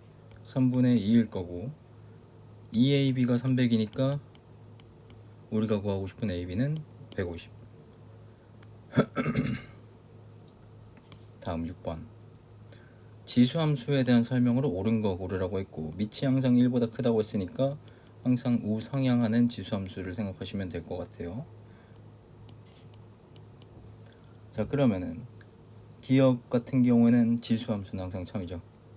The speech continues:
항상 X축 위쪽에 존재하기 때문에.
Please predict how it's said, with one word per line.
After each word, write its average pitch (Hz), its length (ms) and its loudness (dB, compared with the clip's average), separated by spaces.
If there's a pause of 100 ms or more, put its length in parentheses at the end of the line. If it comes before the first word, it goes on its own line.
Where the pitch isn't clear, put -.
(280)
항상 101 400 -6 (760)
X축 92 360 -10
위쪽에 92 280 -8
존재하기 87 340 -6
때문에. 85 320 -8